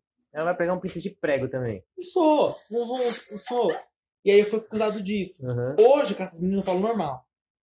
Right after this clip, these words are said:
Speaker 2: Só que a gente não é tão amigo quanto antes. Por
Speaker 1: Muda,
Speaker 2: conta desse
Speaker 1: né?
Speaker 2: problema da
Speaker 1: Muda,
Speaker 2: mãe
Speaker 1: né?
Speaker 2: delas, entendeu?
Speaker 1: É, porque é foda, né, mano? Porque, tipo, quando você lida com a confiança, é um bagulho mais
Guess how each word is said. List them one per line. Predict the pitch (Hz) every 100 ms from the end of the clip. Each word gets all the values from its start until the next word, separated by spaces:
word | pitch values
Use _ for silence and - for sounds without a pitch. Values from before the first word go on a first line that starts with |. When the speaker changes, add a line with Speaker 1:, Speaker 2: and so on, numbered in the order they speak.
| _
Speaker 2:
Só | - 175
que | 170 196
a |
gente | 180 180 196
não | 196
é |
tão | 208
amigo | 202 202 208 202
quanto | 202 202 233
antes. | 190 160 - _ _ _ _ 123
Por |
Speaker 1:
Muda, | 156 170 202
Speaker 2:
conta | 196
desse | 196
Speaker 1:
né? | 185
Speaker 2:
problema | 185 180
da | 185
Speaker 1:
Muda, | 180
Speaker 2:
mãe | 202
Speaker 1:
né? | 190
Speaker 2:
delas, | 156 143 -
entendeu? | 135 139 196 _ _ _ _ _ _ _ _ _ _ _ _ _ _ _ _ - - _
Speaker 1:
É, | 170
porque | - -
é | 180
foda, | - 98 80
né, | 104
mano? | 104 90 87
Porque, | 101 - 104
tipo, | - 107 120 117 107 104 98 98 _ _ _ -
quando | 127 -
você |
lida | 123 123
com | 135 131
a |
confiança, | 131 120 - 104 123 120
é | 107
um |
bagulho | 107 101 110 113
mais | 113 113 113 110 -